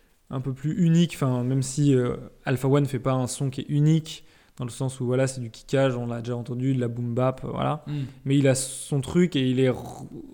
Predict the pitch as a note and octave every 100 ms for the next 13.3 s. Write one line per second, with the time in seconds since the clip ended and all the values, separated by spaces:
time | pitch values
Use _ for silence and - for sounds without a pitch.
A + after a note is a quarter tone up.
0 | - - G3+ D#3 C#3+ C#3 C#3 B2 C3+ C#3+
1 | D3 C#3 B2+ C3+ C3+ E3 D#3 - - -
2 | C#3 - C#3+ C3+ C3+ C3 A#2 - B2+ B2
3 | F3 C3+ - C3+ C3 B2 A#2+ A#2 - B2+
4 | A#2 A#2 A#2 A#2 A#2 A#2+ B2+ D3 C3+ A#2
5 | A2+ A2 A2 A2 A#2+ D3 C#3 A#2 B2+ C#3
6 | C#3+ - A#2+ B2 A#2 - D3+ - A#2 G#2+
7 | G#2+ - C#3+ C3+ B2+ A#2+ A#2+ - F3 E3
8 | - D#3 C3 B2 A#2 A#2+ A#2 A#2 A#2 C#3+
9 | C3 C3+ C3+ C3 D#3 F3+ - C#3+ C#3+ C#3
10 | C#3 D3+ D#3 D3 C#3 - D#3 D3 C3+ E3+
11 | E3+ C#3 B2+ C3+ C3 C3+ D#3 B2+ A#2+ C#3+
12 | B2+ A#2+ B2 A#2+ B2+ C#3 C#3+ A#2+ C3 D3
13 | C3 C#3+ C#3+